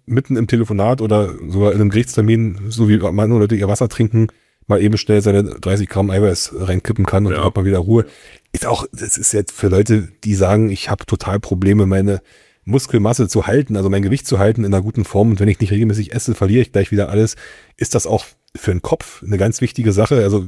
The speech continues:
Speaker 1: ich kann mich erinnern, in den Phasen, wo ich so versucht habe, auf Biegen und Brechen schwerer und, und muskulöser zu werden, wenn ich dann in irgendeiner Pflichtverteidigung gesessen habe, wo die Kollegen alle drauf geschielt haben, wann gibt's die fünf Stunden, wann gibt's die acht Stunden, da gibt's noch mal einen Zuschlag.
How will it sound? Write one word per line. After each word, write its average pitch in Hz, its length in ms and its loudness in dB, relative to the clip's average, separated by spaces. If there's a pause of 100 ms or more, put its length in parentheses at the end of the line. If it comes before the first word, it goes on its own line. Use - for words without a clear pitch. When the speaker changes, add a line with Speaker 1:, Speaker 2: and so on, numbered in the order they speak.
Speaker 1:
ich - 140 -14
kann 107 140 0
mich 107 80 2
erinnern, 113 240 2
in 107 100 0
den 104 120 2
Phasen, 104 340 -2
wo 104 80 2
ich 101 100 0
so 104 80 0
versucht 104 360 -2
habe, 101 120 2
auf 95 240 -2
Biegen 117 300 0
und 98 100 2
Brechen 107 300 2
schwerer 107 320 0
und, 92 180 -2
und 95 360 -4
muskulöser 104 540 0
zu 85 140 -6
werden, 98 220 2 (640)
wenn 101 80 0
ich 107 100 2
dann 104 280 0 (240)
in 104 80 -2
irgendeiner 107 300 2
Pflichtverteidigung 107 640 0
gesessen 101 380 0
habe, 104 180 2
wo 104 100 -2
die 104 100 -2
Kollegen 101 340 0
alle 104 180 2
drauf 101 180 -2
geschielt 113 360 0
haben, 107 180 2
wann 98 140 0
gibt's 107 200 -4
die - 100 -8
fünf 127 200 -2
Stunden, 123 300 0
wann 107 120 0
gibt's 110 180 -4
die - 100 -4
acht - 200 -8
Stunden, 143 380 0
da 107 80 2
gibt's 98 160 -4
noch 107 120 -2
mal 107 60 2
einen 104 80 -2
Zuschlag. 139 460 -2